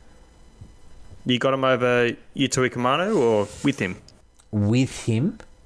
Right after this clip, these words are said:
Speaker 2: Um, over, depends on the next trial for Udo Ikamanu, 'cause I think Udo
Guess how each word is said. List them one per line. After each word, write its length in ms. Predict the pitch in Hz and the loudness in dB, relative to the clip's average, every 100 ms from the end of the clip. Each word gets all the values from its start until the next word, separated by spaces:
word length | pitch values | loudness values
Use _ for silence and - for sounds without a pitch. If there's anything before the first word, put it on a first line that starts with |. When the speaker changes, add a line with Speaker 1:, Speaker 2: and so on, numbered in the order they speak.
| - 113 | -6 0
Speaker 2:
Um, 500 | 113 113 113 113 - - - - | 2 2 2 -2 -6 -20 -18 -2
over, 600 | 123 131 113 113 175 - 107 | 0 2 2 2 0 -2 -14
depends 400 | - - 117 107 | -14 -6 -2 0
on 100 | 101 | 0
the 80 | 98 | 0
next 220 | 92 95 | 0 -2
trial 200 | - 104 | -4 -2
for 160 | 92 107 | -2 -2
Udo 240 | 92 92 | 0 0
Ikamanu, 420 | 87 95 87 87 - | 0 0 0 0 -2
'cause 160 | 101 | -2
I 100 | 104 | 0
think 320 | 95 110 - - - - - 113 | 0 -4 -6 -12 -20 -20 -10 -2
Udo 460 | 113 110 104 104 | 0 2 2 0